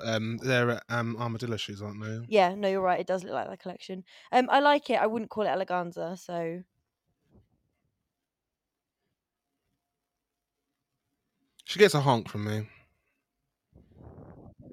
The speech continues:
Speaker 2: Fair. I probably would agree
Speaker 1: Honk.
Speaker 2: with you. Yeah. Uh, Vivienne was next.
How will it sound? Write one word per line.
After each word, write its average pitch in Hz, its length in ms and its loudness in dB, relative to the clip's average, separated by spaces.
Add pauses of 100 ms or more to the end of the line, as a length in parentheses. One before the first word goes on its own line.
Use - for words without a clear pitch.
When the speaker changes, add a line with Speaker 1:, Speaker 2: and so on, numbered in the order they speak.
(1200)
Speaker 2:
Fair. 180 320 0
I 180 40 -6 (140)
probably 175 240 -4
would 165 140 -6
agree 170 160 -8
Speaker 1:
Honk. 165 160 -8
Speaker 2:
with - 20 -14
you. 165 160 -16 (160)
Yeah. 165 260 -16 (840)
Uh, 247 520 6
Vivienne 233 400 2
was 190 140 -6
next. - 600 -6